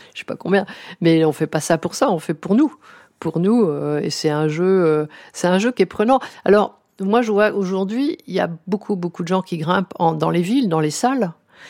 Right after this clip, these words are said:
et je m'aperçois que ça leur fait beaucoup de bien. Tous ceux qui en parlent, ils, ils deviennent accros. Pourquoi ils deviennent accros ?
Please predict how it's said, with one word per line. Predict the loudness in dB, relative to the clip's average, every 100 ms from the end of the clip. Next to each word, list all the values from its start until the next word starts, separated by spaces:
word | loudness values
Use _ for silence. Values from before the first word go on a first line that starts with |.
| -20 -4
et | 2 2
je | 4
m'aperçois | 2 2 0 -2 -2 -2
que | -2
ça | -8 -10 -10 -2 2
leur | 4 2
fait | 0 0
beaucoup | 0 -4 -4 -4
de | -2
bien. | -2 -2
Tous | -4
ceux | -4 -2
qui | 0
en | 0
parlent, | 2 2 4 0
ils, | -2 -8 -20 -16 -6
ils | -2
deviennent | 2 2
accros. | 2 0 0 0 -4 _ _ _ _
Pourquoi | -6 -4 0 0
ils | 2
deviennent | 2 2
accros ? | 0 0 0 0